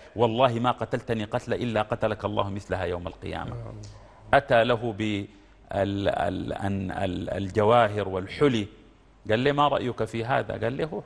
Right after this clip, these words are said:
Speaker 1: هو حسن إن أقمت شرطه". قال لي: "وما شرطه؟" قال لي: "أن تأخذ من حله فتضعه في حقه، وإلا ففزع، ففزعة واحدة من فزع يوم القيامة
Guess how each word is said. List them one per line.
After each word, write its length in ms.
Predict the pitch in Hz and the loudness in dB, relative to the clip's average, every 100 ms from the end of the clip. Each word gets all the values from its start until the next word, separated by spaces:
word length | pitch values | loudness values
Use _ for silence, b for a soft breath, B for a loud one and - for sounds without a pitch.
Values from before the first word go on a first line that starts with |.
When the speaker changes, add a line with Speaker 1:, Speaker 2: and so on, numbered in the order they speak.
| - | 0
Speaker 1:
هو 120 | 226 | 0
حسن 460 | - 285 143 131 127 | 2 2 2 0 -4
إن 100 | 120 | -6
أقمت 360 | - - 143 131 | -6 -6 -6 -6
شرطه". 400 | 113 127 - 92 - b 120 | -2 -2 -2 -6 -6 b 2
قال 100 | 151 | 6
لي: 80 | |
"وما 260 | 180 175 190 | 6 8 6
شرطه؟" 380 | - 165 - 120 B B B | 6 2 2 -6 B B B
قال 100 | 123 | 0
لي: 120 | 135 147 | 4 4
"أن 200 | 135 - | 2 4
تأخذ 400 | 143 143 139 127 | 4 4 2 2
من 160 | 127 | 0
حله 640 | - 185 180 151 123 170 214 B B B | 2 2 4 2 4 2 0 B B B
فتضعه 560 | - 120 156 127 107 110 | -2 2 4 4 4 2
في 180 | 104 104 | -2 -6
حقه، 360 | - - - 98 B B | -4 -4 -4 -8 B B
وإلا 440 | 117 147 127 110 | 2 4 4 4
ففزع، 520 | 104 110 127 113 92 92 B - | 4 -2 0 2 2 2 B -2
ففزعة 440 | 113 147 135 117 135 | 2 4 4 4 2
واحدة 560 | 120 139 147 139 120 | 2 4 4 2 -4
من 140 | 113 113 | -4 -2
فزع 300 | 156 131 113 | -2 0 2
يوم 300 | 120 117 117 | 4 4 2
القيامة 540 | 110 139 156 165 175 | 0 6 6 6 2